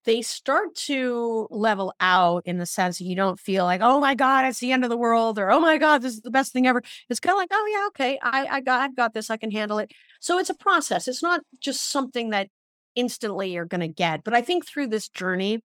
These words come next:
it's really important to understand what is your unique zone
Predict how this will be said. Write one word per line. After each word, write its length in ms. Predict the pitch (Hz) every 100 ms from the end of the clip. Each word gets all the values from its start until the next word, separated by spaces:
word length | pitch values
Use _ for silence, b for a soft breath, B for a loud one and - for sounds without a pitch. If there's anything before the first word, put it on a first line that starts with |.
| -
it's 180 | 208 220
really 520 | 208 220 285 339 339
important 420 | 294 240 240 233
to 100 | 208
understand 800 | 202 196 196 - 190 180 180 175 - _ _ _ _ -
what 320 | 190 233 254
is 160 | 247 202
your 380 | 196 185 180 _
unique 560 | 180 185 208 233 226 - _ _ _ _ _ 190
zone 540 | 214 202 190 185 180